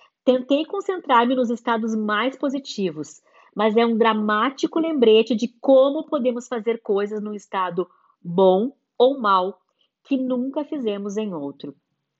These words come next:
Estou enfatizando isso mais e mais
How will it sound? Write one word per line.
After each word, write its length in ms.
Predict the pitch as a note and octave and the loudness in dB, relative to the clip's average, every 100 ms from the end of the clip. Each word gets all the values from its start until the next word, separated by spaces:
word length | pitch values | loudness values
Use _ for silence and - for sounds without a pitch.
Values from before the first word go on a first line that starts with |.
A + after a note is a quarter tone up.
| _ _ _ - - | _ _ _ -8 -2
Estou 340 | G3 - B3 | -2 4 4
enfatizando 720 | E4 F#4 F#4 D4 A#3+ B3 A#3 | 4 -2 -6 -2 0 0 0
isso 420 | G3 G3+ G#3 C#4 C4+ _ _ _ | -2 -4 -6 -12 -14 _ _ _
mais 540 | F#3 G3+ G#3 G3+ B3+ C#4 | -10 -4 0 2 0 -2
e 80 | |
mais 500 | F#4 C4 F#3+ A3+ B3 | -2 -2 -2 -4 -8